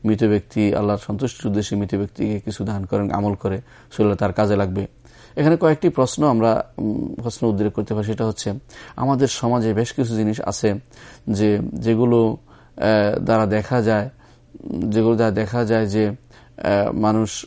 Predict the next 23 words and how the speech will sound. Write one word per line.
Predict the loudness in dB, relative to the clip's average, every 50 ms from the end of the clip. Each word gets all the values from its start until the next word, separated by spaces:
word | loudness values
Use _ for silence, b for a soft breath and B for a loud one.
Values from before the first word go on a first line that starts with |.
| -10 -6
আহ, | -2 0 0 0 0
বিভিন্ন | 0 0 0 0 2 0
রকম | 0 0 -2
আমল | -2 -2 -2 -2 -2
করছে, | -2 -4 -4 -4 -4 -6
সেগুলো | -6 -6 -4 -4 -2 -2 -4
কি, | -2 -2 -2 -2 -2
আহ, | -4 -8 -14 -20 -20 -20 -20 -10 -6 -4 -2 -2
বিভিন্ন | -2 -4 -2 0 2 2 2 2
বেদাত | 2 4 4 4 4
চালু | 2 2 2 2 2
হয়ে | 2 2 2 2 2
গেছে, | 0 -2 -4 -6 -4
সেগুলো | -2 0 0 0 0 -2
কি | -4 -4 -4 -6
আসলে | -6 -4 -2 -2 -2 -2
শুদ্ধ | 0 0 0 0 0 -2
কিনা, | -4 -2 -2 -2 -2 -4 b b b b b
সে | -2 0 2
বিষয়গুলো | 2 2 2 2 2 2
আলোচনা | 2 0 -2 -4 -4 -4
করা | -2 -2
দরকার। | -2 -2 -2 -4 -6 -8